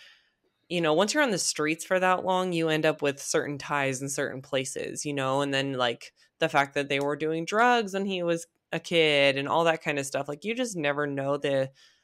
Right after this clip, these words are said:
everlasting damage and impact that that had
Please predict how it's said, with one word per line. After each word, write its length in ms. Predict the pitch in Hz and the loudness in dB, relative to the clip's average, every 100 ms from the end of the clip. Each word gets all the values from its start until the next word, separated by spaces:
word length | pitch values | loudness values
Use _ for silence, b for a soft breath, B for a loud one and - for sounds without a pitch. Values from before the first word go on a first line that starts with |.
| b b | b b
everlasting 720 | 160 156 131 143 147 151 143 | 4 6 4 2 0 -4 -4
damage 440 | 135 131 135 156 147 | 0 0 2 -2 -2
and 100 | 135 | -4
impact 460 | 135 135 156 156 | -4 -2 -2 -2
that 160 | 147 151 | -4 0
that 200 | 135 - | 0 0
had 540 | 139 135 131 170 220 | -2 0 2 4 2